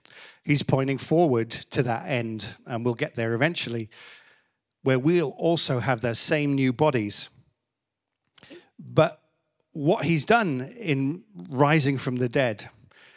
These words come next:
is open up this whole new chapter for us, where while we're still in these, um, earthly tents and these bodies here,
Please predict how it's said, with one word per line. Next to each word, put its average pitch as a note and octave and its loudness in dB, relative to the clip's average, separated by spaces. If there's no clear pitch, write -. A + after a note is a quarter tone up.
is C#3+ 2
open D#3 4
up C#3+ 0
this C#3+ -2
whole D#3+ 4
new D3 2
chapter C#3+ -2
for C#3 4
us, - -6
where C3+ 2
while E3+ 2
we're D#3 4
still D#3 4
in C#3 2
these, C3+ 0
um, A2+ -2
earthly C#3+ 2
tents D3 -2
and A#2+ -4
these A2+ -4
bodies B2+ 0
here, A#2+ -2